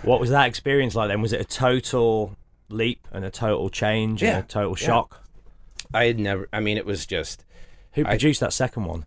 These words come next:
Speaker 2: Um, a guy named Michael Beinhorn, who
Speaker 1: Right.
Speaker 2: did, um, like, Soundgarden, Super Unknown, like,
Speaker 1: Wow.
Speaker 2: Marilyn Manson's Mechanical Animals, Korn's, you know, Untouchables. Like, he, he actually, you know what the really cool thing about Michael Beinhorn is, is that he wrote Rocket,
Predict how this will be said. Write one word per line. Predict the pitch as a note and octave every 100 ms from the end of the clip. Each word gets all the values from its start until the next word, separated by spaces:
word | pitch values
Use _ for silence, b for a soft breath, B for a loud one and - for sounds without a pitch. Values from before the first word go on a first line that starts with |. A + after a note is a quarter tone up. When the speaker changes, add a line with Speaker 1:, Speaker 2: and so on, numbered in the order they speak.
| -
Speaker 2:
Um, | G#2 F#2 E2
a | F#2 F2+
guy | A2
named | A2
Michael | F2 F#2 -
Beinhorn, | D2+ D#2+ D#2 C#2+ C2 -
who | G2
Speaker 1:
Right. | F#2+
Speaker 2:
did, | F#2 F2 E2+
um, | E2 D#2 C#2+ C#2 - _
like, | F2 D#2
Soundgarden, | - F2+ E2 D#2+ D#2+ D#2 D#2 D2
Super | - F2 E2
Unknown, | D#2 F2 F2+ F2 E2+ E2+ D#2+
like, | C#2+
Speaker 1:
Wow. | E2 E2+
Speaker 2:
Marilyn | F2+ E2 E2
Manson's | E2+ D#2+ - E2
Mechanical | - - F2 E2 - -
Animals, | G2 F#2 F2 E2+ E2 -
Korn's, | - G2+ F2 E2 E2 E2 D#2+ - b b b b b b -
you | F2
know, | E2+ D#2+
Untouchables. | F#2 E2+ G#2 F#2+ - F#2 F2 -
Like, | D2+ -
he, | - C#3 B2+ A2
he | B2+
actually, | G2+ B2 - G#2 F#2
you |
know | B2
what | A#2
the | E2
really | F2+ F#2
cool | - D#2+
thing | E2 D#2+
about | C#2+
Michael | D2+ D2+ D2
Beinhorn | D2 D2 D2 C2+
is, | C2+ -
is | - D#2+ -
that | E2
he | - B2 B2
wrote | F#2+ G#2 F2+ -
Rocket, | D2 F2+ - C2+